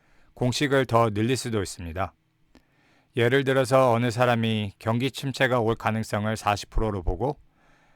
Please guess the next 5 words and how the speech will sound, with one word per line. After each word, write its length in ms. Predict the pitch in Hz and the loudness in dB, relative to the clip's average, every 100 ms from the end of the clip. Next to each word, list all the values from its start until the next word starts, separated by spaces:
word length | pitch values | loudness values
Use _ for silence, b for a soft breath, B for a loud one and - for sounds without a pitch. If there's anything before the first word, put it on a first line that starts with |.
| b | b
않을 260 | - 120 127 | -2 0 2
가능성을 800 | 127 123 117 123 113 113 110 104 | 2 2 0 -2 2 2 2 0
육십 300 | 104 - 113 | -4 -6 0
프로로 320 | - 120 98 | 2 2 -2
본다. 400 | 85 85 78 76 | -6 -8 -10 -16